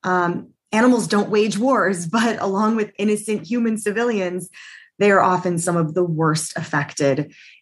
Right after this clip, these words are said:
And, um, in addition to that, people who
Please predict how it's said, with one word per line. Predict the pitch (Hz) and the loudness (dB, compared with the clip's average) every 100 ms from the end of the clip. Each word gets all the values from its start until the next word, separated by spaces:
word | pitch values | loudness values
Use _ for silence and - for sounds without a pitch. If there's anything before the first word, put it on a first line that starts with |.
| _ | _
And, | 214 214 214 208 202 214 - _ - | 4 6 8 6 4 2 -4 _ 0
um, | 214 185 175 | 2 2 2
in | 208 | 0
addition | 196 220 - 233 | 0 0 -2 -2
to | 233 190 | -2 0
that, | 185 247 170 - - _ _ _ _ _ _ _ - | 0 0 0 -4 -12 _ _ _ _ _ _ _ -12
people | - 269 302 214 - | 0 0 2 0 -4
who | 165 220 | -4 -4